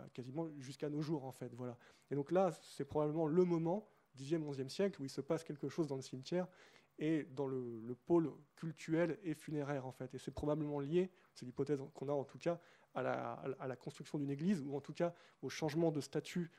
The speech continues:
d'un établissement, enfin, d'un, d'un édifice religieux, qui pouvait être plus ancien, mais pas orienté pareil, ou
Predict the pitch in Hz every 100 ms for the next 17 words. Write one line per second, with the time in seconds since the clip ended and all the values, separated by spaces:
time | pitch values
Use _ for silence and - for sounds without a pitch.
0 | _ - 135 139 139 139 139 135 135 131
1 | 127 127 117 120 131 135 139 - - 147
2 | 151 160 220 - - - 135 139 - 156
3 | 143 143 165 160 135 - 143 135 131 135
4 | 143 143 139 151 143 135